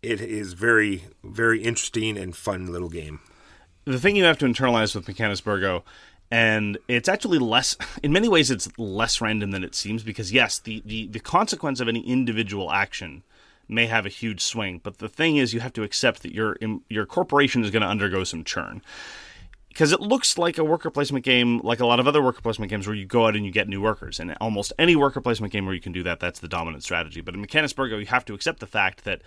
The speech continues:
Speaker 2: you're gonna undergo some churn. I was actually in a bit of a problem because nobody had assassinated or seduced away or in any other w-,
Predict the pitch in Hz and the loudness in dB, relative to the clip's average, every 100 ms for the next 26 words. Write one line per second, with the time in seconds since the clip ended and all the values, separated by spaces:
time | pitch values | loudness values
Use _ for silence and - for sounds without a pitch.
0 | - - 120 123 113 104 95 90 90 95 | -20 -6 -2 0 -2 -4 -6 -6 -8 -8
1 | - 165 101 165 135 - 131 117 101 92 | -2 0 2 2 2 0 0 0 0 -4
2 | 90 - - 180 110 98 117 - - 107 | -4 2 4 4 0 -2 -4 -6 -12 -2
3 | 117 151 160 147 131 120 - 101 120 123 | 6 6 6 2 2 2 2 -2 2 2
4 | 135 120 113 104 101 104 101 92 104 107 | 2 -2 -2 -4 -4 -4 -4 -8 -8 -8
5 | 107 95 98 98 95 98 98 104 104 101 | -6 -2 0 0 0 -4 -4 -4 -2 -2
6 | 101 87 | -4 -8